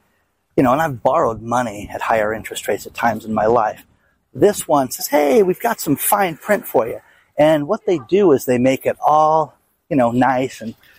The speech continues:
you know, "Hey, don't forget to take a look at this." And what this says is astonishing. And what it is, is that the, if you pay the loan off at all early,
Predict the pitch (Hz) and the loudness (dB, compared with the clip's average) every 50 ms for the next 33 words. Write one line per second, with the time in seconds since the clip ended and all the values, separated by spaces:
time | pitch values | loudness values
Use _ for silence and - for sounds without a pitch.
0 | - - - - 156 139 127 120 - - 240 254 262 233 165 - 170 180 - - | -20 -20 -6 0 2 2 2 2 0 0 0 2 2 2 2 2 0 0 -2 -4
1 | 208 - - - 196 - 180 175 196 202 - 151 - - 117 107 - - - - | -6 -4 -2 -2 -2 0 0 0 0 0 -2 -4 -4 -4 -8 -8 -8 -12 -20 -18
2 | _ - - - - 135 131 135 208 254 - - 139 - - - - 262 269 277 | _ -14 -6 -2 0 2 4 4 2 0 0 -2 -4 -4 -4 -2 -2 0 0 0
3 | 185 127 123 - - - _ _ _ _ _ _ _ _ - 143 139 123 - - | 0 0 -2 -2 -6 -14 _ _ _ _ _ _ _ _ 2 2 2 2 0 -6
4 | - - - - - - - 208 202 196 180 180 - - - - 98 - - 123 | -8 -6 -6 -6 -4 -2 0 2 2 2 0 -4 -8 -12 -16 -18 -18 -14 -8 -4
5 | 127 131 147 147 151 147 170 208 240 233 202 143 139 120 - - 135 127 123 - | 0 0 0 0 0 0 2 2 2 2 0 -4 -10 -10 -4 0 2 2 2 0
6 | - - - - - - - - - - - - 160 156 160 - - 151 175 208 | -4 -14 -20 -20 -20 -20 -20 -20 -20 -6 0 2 4 4 2 2 2 2 2 2
7 | 202 - - - 220 233 240 240 247 240 - _ _ - - - 165 170 180 170 | 2 -2 -4 -2 0 2 2 2 0 -2 -4 _ _ -2 2 2 4 4 4 2
8 | 165 160 160 156 151 156 143 127 113 - - 131 120 - - 143 160 175 147 113 | 2 4 4 4 2 2 0 0 -2 -2 -4 -4 -4 -2 2 4 4 4 4 2
9 | 117 127 - - 139 151 156 139 117 98 - _ | 0 -4 -6 0 2 4 4 2 0 -4 -14 _